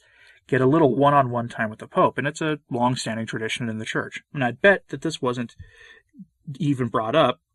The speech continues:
during these visits at all, that they, their attitudes about Summorum Pontificum,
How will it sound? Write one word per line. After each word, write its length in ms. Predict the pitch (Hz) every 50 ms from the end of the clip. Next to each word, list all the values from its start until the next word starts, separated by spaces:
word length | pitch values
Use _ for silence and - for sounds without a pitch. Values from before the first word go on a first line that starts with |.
| _ -
during 240 | 143 127 120 120
these 140 | 120 117 107
visits 300 | 117 117 107 113 107 -
at 100 | 131 127
all, 340 | 165 180 127 104 104 107 127
that 160 | 143 147 123 - _ _ _ _ -
they, 100 | - 127
their 260 | - 135 127 120 117
attitudes 320 | 113 113 113 - 131 117
about 200 | 117 123 110 110 _ _ -
Summorum 360 | - - 120 123 123 120 117
Pontificum, 580 | - 117 123 - - 170 - 147 - - 120